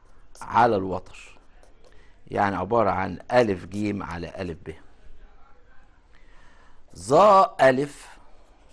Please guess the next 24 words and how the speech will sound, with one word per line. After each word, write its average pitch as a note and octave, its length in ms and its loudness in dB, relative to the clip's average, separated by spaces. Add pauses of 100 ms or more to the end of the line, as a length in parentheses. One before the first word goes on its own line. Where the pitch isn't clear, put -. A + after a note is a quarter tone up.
(320)
ظل A2 360 -2
الزاوية G2+ 580 -6 (260)
عبارة B2+ 280 -4
عن G#2 260 -6
المقابل A#2+ 960 0 (840)
على G#2+ 420 -2 (260)
المجاور، F#2+ 760 -6 (720)
يعني F#2 480 -4
ب G#2+ 140 -12
ج G#2 680 -8 (220)
على F#2+ 500 -8
ألف F2 340 -10
ج. D2 80 -20 (680)
ده G#3 100 -4
اللي G#3 120 -2
انت E3 120 -10
درسته B2+ 360 -10
في - 60 -18
العام F#2+ 280 -12
الماضي. - 320 -20 (3000)
النسب G#3+ 320 0
المثلثية D3+ 560 -4
الدوال B2+ 360 -4
دي C3 280 -6